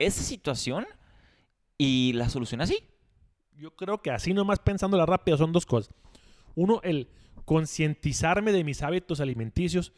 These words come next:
Speaker 2: Para mí una de las soluciones fue hac-, empezar a hacer, este, intermittent fasting.
Speaker 1: Ujú.
Speaker 2: ¿Por qué? Porque
Speaker 1: Contextualiza.
Speaker 2: la
Speaker 1: ¿Qué
Speaker 2: verdad
Speaker 1: es?
Speaker 2: es que no tengo, yo nunca tuve el problema de desinformación. Tengo un hermano diabético, siempre nos informamos
Speaker 1: Ah, no
Speaker 2: mucho.
Speaker 1: sabía, güey.
Speaker 2: Sí, el Luis Carlos, que digo, es el
Speaker 1: Órale.
Speaker 2: más atleta de todos, yo creo,
Speaker 1: <laughs>
Speaker 2: pero es, es diabético.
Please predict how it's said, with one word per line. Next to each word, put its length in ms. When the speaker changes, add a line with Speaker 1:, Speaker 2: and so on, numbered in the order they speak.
Speaker 2:
Para 240
mí 120
una 160
de 60
las 120
soluciones 520
fue 140
hac-, 160
empezar 400
a 20
hacer, 380
este, 420
intermittent 540
fasting. 360
Speaker 1:
Ujú. 160
Speaker 2:
¿Por 180
qué? 140
Porque 400
Speaker 1:
Contextualiza. 1040
Speaker 2:
la 140
Speaker 1:
¿Qué 40
Speaker 2:
verdad 200
Speaker 1:
es? 80
Speaker 2:
es 20
que 160
no 260
tengo, 500
yo 200
nunca 260
tuve 260
el 80
problema 500
de 240
desinformación. 760
Tengo 180
un 80
hermano 240
diabético, 680
siempre 400
nos 200
informamos 480
Speaker 1:
Ah, 100
no 60
Speaker 2:
mucho. 120
Speaker 1:
sabía, 200
güey. 220
Speaker 2:
Sí, 140
el 80
Luis 180
Carlos, 360
que 220
digo, 200
es 60
el 60
Speaker 1:
Órale. 40
Speaker 2:
más 100
atleta 300
de 80
todos, 220
yo 100
creo, 200
Speaker 1:
<laughs> 60
Speaker 2:
pero 120
es, 340
es 140
diabético. 500